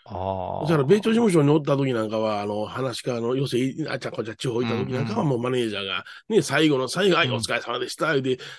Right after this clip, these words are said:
Speaker 2: バーンと切ってくれるから帰れたんやけども、
Speaker 1: うん。うんうんうん。
Speaker 2: それが一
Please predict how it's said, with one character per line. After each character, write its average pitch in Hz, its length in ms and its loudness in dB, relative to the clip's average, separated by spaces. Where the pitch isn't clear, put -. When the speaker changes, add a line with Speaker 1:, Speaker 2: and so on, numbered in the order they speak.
Speaker 2:
バ 226 200 2
ー 196 60 0
ン - 20 -2
と 143 120 -2
切 - 160 -2
っ 143 40 -2
て 165 160 2
く 185 80 0
れ 196 80 8
る 190 100 2
か 185 100 2
ら 127 140 4
帰 143 260 2
れ 123 80 6
た 107 100 -4
ん - 40 -2
や - 60 -2
け 110 80 0
ど 95 100 -4
も、 110 200 -4
Speaker 1:
う 156 40 0
ん。 - 20 0
う 131 40 -2
ん 113 520 -6
う - 40 -10
ん - 20 -6
う - 20 -6
ん。 113 40 -4
Speaker 2:
そ 208 180 -2
れ 226 120 2
が 190 300 2
一 160 120 0